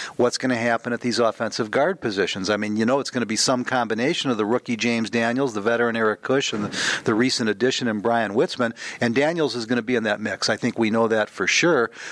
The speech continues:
but, but they're still trying to figure out, you know, what this line is gonna look like. What troubled me Sunday is that, you know, Charles Leno had arguably his worst game of the season. Bobby Massey wasn't awful, but he made some mistakes.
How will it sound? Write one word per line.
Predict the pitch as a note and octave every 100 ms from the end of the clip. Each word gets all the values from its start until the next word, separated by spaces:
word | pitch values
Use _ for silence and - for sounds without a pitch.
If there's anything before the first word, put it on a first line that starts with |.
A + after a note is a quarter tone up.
| -
but, | - C3+ D#3+ F#3+
but | F#3
they're | F#3+ G#3+
still | -
trying | F3 B2+ A2
to | G2
figure | - A2 G#2
out, | G#2 G2+ -
you | C#3
know, | A#2 A2
what | A#2 D3+ C#3+ C3+
this | B2+ A2
line | A2+ A2
is | A2
gonna | F#2 A2
look | A2 G#2
like. | A#2 G#2
What | A#2 A2
troubled | D#3+ E3+ D#3+ A#2+
me | B2
Sunday | - E3 G#3+ B2+ A2 - - - -
is | B2 B2 A2
that, | A#2+ B2+ B2+ -
you | D#3
know, | C#3+ C3
Charles | - C#3 D#3
Leno | B2 E3+ C#3+
had | A#2+
arguably | A#2 A2+ A2 G#2+ A2+
his | G#2+
worst | A2+ A#2 -
game | A#2 G#2+
of | G#2
the |
season. | G2+ - A2+ A#2+ C#3
Bobby | B2+ C3+ B2+
Massey | A#2 B2+ - B2
wasn't | A#2+ A#2
awful, | A2 G#2 -
but | C3 A2
he | D3
made | E3 A#2+
some | - A#2
mistakes. | G#2+ - A#2 A2+